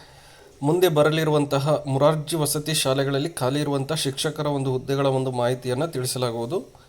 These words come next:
ಈ ವಿಡಿಯೋ ನಿಮಗೆ ಇಷ್ಟ ಆಗಿದ್ರೆ ನಮ್ಮ YouTube ಚಾನಲ್ ಆದಂಥ ಸ್ಪರ್ಧಾ ಜಯ YouTube ಚಾನಲ್‌ಗೆ ಎಲ್ಲರೂ ಸಬ್ಸ್ಕ್ರೈಬ್ ಮಾಡಿ, ಪಕ್ಕದಲ್ಲಿರುವಂಥ ಬೆಲ್ ಐಕಾನ್ ಪ್ರೆಸ್ ಮಾಡಿ, ಹಾಗೆ ನಿಮ್ಮ ಎಲ್ಲ ಸ್ನೇಹಿತರಿಗೆ ವಿಡಿಯೋದ ಲಿಂಕ್ ಶೇರ್ ಮಾಡಿ. ಇಲ್ಲಿ ಎರಡು ಸಾವಿರದ ಇಪ್ಪತ್ನಾಲ್ಕರಲ್ಲಿ ಮುರಾರ್ಜಿ ವಸತಿ ಶಾಲೆಗಳಿಗೆ,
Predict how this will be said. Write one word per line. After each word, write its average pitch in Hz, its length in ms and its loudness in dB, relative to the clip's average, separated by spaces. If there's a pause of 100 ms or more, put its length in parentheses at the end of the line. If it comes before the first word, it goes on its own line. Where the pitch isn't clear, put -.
(120)
ಈ 135 60 -4
ವಿಡಿಯೋ 151 260 0
ನಿಮಗೆ 143 280 0
ಇಷ್ಟ 135 200 -2
ಆಗಿದ್ರೆ 135 360 -2
ನಮ್ಮ 127 180 -2
YouTube 127 360 -4
ಚಾನಲ್ 127 240 -2
ಆದಂಥ 120 320 -6
ಸ್ಪರ್ಧಾ 139 520 -4
ಜಯ 139 280 -4
YouTube 127 360 -6
ಚಾನಲ್‌ಗೆ 117 500 -6
ಎಲ್ಲರೂ 127 240 -2
ಸಬ್ಸ್ಕ್ರೈಬ್ 135 500 -6
ಮಾಡಿ, 120 220 -2
ಪಕ್ಕದಲ್ಲಿರುವಂಥ 127 680 -6
ಬೆಲ್ 120 280 -4
ಐಕಾನ್ 120 200 -6
ಪ್ರೆಸ್ 127 300 -6
ಮಾಡಿ, 139 180 -4
ಹಾಗೆ 131 240 -6
ನಿಮ್ಮ 117 220 -4
ಎಲ್ಲ 123 180 -4
ಸ್ನೇಹಿತರಿಗೆ 127 480 -6
ವಿಡಿಯೋದ 120 280 -4
ಲಿಂಕ್ 135 260 -6
ಶೇರ್ 123 240 -2
ಮಾಡಿ. 117 220 -6 (840)
ಇಲ್ಲಿ 160 240 2 (800)
ಎರಡು 156 160 2
ಸಾವಿರದ 180 260 2
ಇಪ್ಪತ್ನಾಲ್ಕರಲ್ಲಿ 147 920 0
ಮುರಾರ್ಜಿ 143 500 0
ವಸತಿ 151 360 -2
ಶಾಲೆಗಳಿಗೆ, 131 1120 0